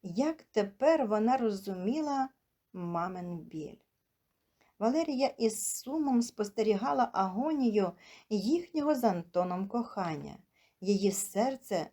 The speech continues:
замерзало без ласки. Хоч душа ще кволо борсалася, ще жевріла,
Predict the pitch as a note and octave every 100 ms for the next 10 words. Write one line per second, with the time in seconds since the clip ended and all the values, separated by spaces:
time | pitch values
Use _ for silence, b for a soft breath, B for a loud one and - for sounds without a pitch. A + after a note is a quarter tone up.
0 | - D#3 F3 E3+ D#3+ D#3+ B3+ C#4+ C4 A#3
1 | A#3 - D#3 C3 - - - _ _ b
2 | b b _ C#4+ B3 A#3 C#4+ - E4 D#4
3 | - C4 B3+ A3+ D4+ B3+ G#3 G3+ D#4+ -
4 | - B3 A3 - F#3 F3+ - C4 B3 G#3+
5 | F#3+ F#3 D4+ D4+ A#3